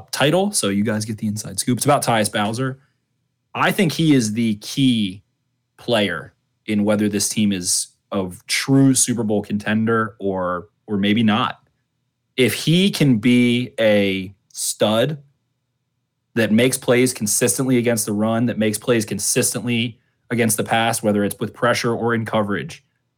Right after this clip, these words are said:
and if he can play at, like, a Pro Bowl level, and, uh, which I think he's capable of, and that's why it was so interesting. I didn't quite get into it, but all these different personalities, you know, that we're used to, he has been so quiet. He's been here for four years now. This is his fourth year,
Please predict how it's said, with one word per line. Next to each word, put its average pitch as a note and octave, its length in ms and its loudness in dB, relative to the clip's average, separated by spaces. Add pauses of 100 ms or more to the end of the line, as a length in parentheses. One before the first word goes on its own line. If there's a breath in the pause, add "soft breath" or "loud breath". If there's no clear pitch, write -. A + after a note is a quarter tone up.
(320)
and A2+ 100 2
if G#2+ 60 0
he C3+ 120 4
can D#3 140 2
play C3+ 260 4
at, A#2+ 100 0
like, A2 160 0
a A2 60 -2
Pro A#2+ 480 0
Bowl A2 300 2
level, A#2 480 -4 (1000)
and, G#2 120 0
uh, G#2 60 -2
which G#2 200 2
I F#2 80 2
think A#2+ 220 0
he's F3+ 120 4
capable B2 460 4
of, F#2 300 -4 (580)
and G#2 80 0
that's A#2 180 2
why B2 120 6
it A#2+ 40 6
was A2+ 120 2
so C3 100 4
interesting. A#2+ 280 0
I G#2+ 60 2
didn't A2+ 140 -2
quite B2+ 180 2
get D3 120 2
into A#2 240 2
it, G2+ 100 -2
but G#2 140 -4
all - 220 -2
these B2+ 160 4
different C3+ 280 -2
personalities, C#3+ 880 2
you A#2 60 -2
know, A2 120 2
that A2 80 0
we're C#3 100 0
used D#3+ 360 2
to, A#2 240 0
he D#3 260 0
has C#3+ 140 2
been G2+ 160 -4
so C#3 320 2
quiet. B2 500 2
He's B2+ 160 -2
been D3+ 140 -2
here C#3 140 0
for C3+ 80 -10
four C#3 280 0
years C3 340 0
now. F#2+ 300 -4
This G2+ 120 -8
is G#2 60 -8
his F#2+ 100 -10
fourth C#3 320 -4
year, G#2 380 -4